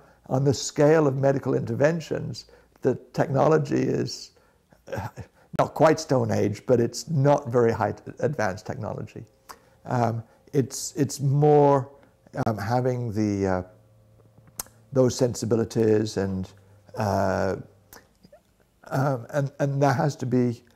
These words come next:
some awareness, and this has to, you know, come down from on high from people who, um,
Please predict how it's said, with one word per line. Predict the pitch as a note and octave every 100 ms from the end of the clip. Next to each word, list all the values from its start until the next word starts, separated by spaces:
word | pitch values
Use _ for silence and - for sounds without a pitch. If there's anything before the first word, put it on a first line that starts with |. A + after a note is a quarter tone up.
| _ _
some | - - E3 D3+
awareness, | C#3 A#2+ C3+ C3+ C#3 C3+ B2+ -
and | C#3+ D3+
this | E3+
has | - -
to, | - - _ _
you | -
know, | A2
come | F2+ A2 G2+
down | G2+ F#2
from | E2 F#2+ G2+ _ _ -
on | A2
high | G#2 A2+ G#2+
from | G#2 - A2+
people | G#2+ G2
who, | G2+ G2+ G2+ - _ _ _ _
um, | B2+ G#2+ G2 F#2+ F2+ F2+